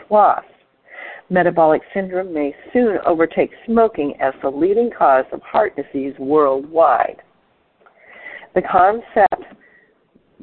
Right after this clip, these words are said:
that cardiometabolic risk factors cluster in certain individuals has been known for several decades. However, it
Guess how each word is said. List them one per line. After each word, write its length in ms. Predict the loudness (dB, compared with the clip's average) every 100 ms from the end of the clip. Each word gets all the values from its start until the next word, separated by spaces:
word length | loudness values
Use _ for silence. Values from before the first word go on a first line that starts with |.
| -2
that 280 | 0 0 -2 _ _ _ -20 -20 -4
cardiometabolic 1040 | 2 2 4 2 2 2 0 0 0 0 -2 -10 _ -4
risk 220 | -2 -2 -8 -2
factors 460 | 0 0 -2 -4 -4 -14 -20 -20 -8
cluster 680 | 0 0 0 -4 0 0 -2 -2
in 240 | -2 -2 -8 -2
certain 320 | -2 -2 -6 -8 -16 _
individuals 680 | -4 -2 0 0 2 0 0 -10 -20 -20 -20 -2
has 260 | 2 2 2
been 180 | -4 0
known 220 | 0 0 -4
for 100 | -8
several 240 | -6 -4 -2
decades. 580 | -2 -2 -8 -8 -8 -16 -20 _ _ -20 -20 _
However, 420 | 0 2 2 0
it 360 | 2 0 0